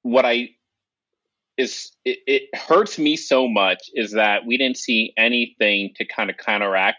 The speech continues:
for some of those weak spots. We knew our offensive line was gonna get their ass kicked. They got their ass kicked. Our coaching staff had no answers. There was no, "Can we move Kirk in the pocket? Can we do a s-, can we do a screen? Can we do a quick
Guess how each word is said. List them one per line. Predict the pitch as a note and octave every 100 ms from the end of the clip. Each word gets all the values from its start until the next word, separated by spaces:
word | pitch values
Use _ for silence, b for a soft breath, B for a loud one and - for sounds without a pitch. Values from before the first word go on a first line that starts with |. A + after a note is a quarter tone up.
| _
for | G#2+
some | G#2+ G2
of | F#2+
those | F#2+ F2+ F#2 - - _ -
weak | F2
spots. | - - F3+ - - - - b b b b _ -
We | A#2 A#2
knew | C3+ C#3+ B2+
our | A#2 G#2+
offensive | G#2+ G#2+ G2+ G2+
line | G2 F#2+
was | F#2+
gonna | G2+ F#2+
get | F#2 -
their | F#2+
ass | F2+ F2 -
kicked. | - F2+ - - - _
They | G#2
got | G#2+ B2 C3+
their | A#2 G2
ass | F#2 -
kicked. | - F#2 F2+ - _ _ _ _ _ _ _ _ _ _
Our | A2+ A2+
coaching | - A2+ A#2
staff | G#2+ A2 G2
had | - G#2+ G2+
no | G2 G2
answers. | F#2 F2 - - - -
There | G#2+
was | G#2 F#2+
no, | A2 G#2+ G#2+ G#2
"Can | - A2+
we | G#2
move | G#2 A#2 A2+
Kirk | - A2
in | A2
the | G2+ F#2
pocket? | F#2+ F2 - F2+ E2 -
Can | A#2+ G2+
we | G2+
do | A#2+ A#2
a | G#2+
s-, | - -
can | - A2+
we | G#2+
do | G#2+ A#2
a | G2+
screen? | - G2 F2 F2 F#2+
Can | A2
we | A2
do | G#2+ A#2+
a | G2+
quick | - G#2